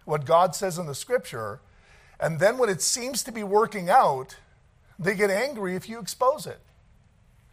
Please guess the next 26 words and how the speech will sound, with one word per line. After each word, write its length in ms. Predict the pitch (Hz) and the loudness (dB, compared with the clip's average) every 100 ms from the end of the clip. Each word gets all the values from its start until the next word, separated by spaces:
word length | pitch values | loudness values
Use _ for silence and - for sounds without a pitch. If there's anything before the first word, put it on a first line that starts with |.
| _ _ _ _ - - _ | _ _ _ _ -20 -20 _
But 120 | 175 | -6
the 80 | 175 | -4
thing 200 | 233 214 | -4 -2
is 120 | 202 | 2
this, 460 | 247 208 - - - - 110 - | 4 4 2 -8 -16 -8 -6 -6
<laughs> 320 | - _ - | -14 _ -4
they 140 | 190 | -2
think 380 | 214 233 208 - - - - - - | 0 -2 -2 -8 -20 -20 -20 -20 -8
the 260 | 139 185 - | -6 -4 2
ends 400 | 233 269 202 151 | 2 2 -2 2
justify 560 | 185 196 247 196 190 | 6 6 4 4 4
the 100 | 160 | 4
means, 640 | 170 247 170 117 113 139 - _ _ _ _ _ - | -2 -6 -6 -8 -10 -12 -18 _ _ _ _ _ -6
but 120 | 165 | 0
what 180 | 190 175 | 0 0
they 100 | 143 | -2
don't 340 | 196 262 320 | 2 2 0
see 460 | - 151 123 123 - - _ - _ _ _ - | -6 -8 -10 -12 -16 -20 _ -20 _ _ _ -8
is 200 | 147 123 | -8 -6
the 180 | 151 151 | -8 -4
end 220 | 147 147 | -4 -4
of 80 | 123 | -6
the 60 | |
matter 420 | 135 135 117 87 - _ _ _ _ - _ _ | -4 -2 -4 -8 -16 _ _ _ _ -20 _ _
by 160 | 131 117 | -2 -2
faith. 360 | 170 127 101 | -6 -10 -12